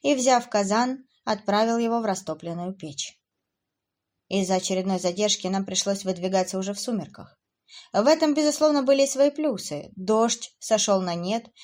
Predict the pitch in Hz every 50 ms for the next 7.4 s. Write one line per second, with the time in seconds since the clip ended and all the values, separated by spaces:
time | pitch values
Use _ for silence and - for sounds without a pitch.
0 | - - - 262 262 311 311 294 285 277 277 - 285 - 277 254 240 254 262 294
1 | 277 226 196 - 196 196 - 214 196 196 190 190 190 196 190 190 - 220 208 208
2 | 208 208 202 202 220 226 233 277 285 262 190 151 147 - _ _ _ _ _ _
3 | _ _ - 196 185 - 170 165 160 160 175 202 208 240 247 247 247 240 202 156
4 | 151 - 165 165 170 170 185 208 220 220 185 160 143 117 - _ _ _ _ _
5 | _ _ _ _ _ _ _ _ _ - 196 196 - - 214 208 196 190 190 190
6 | 190 - 185 180 190 185 - 202 196 196 185 190 190 185 190 - 190 185 170 175
7 | 175 185 196 208 196 202 190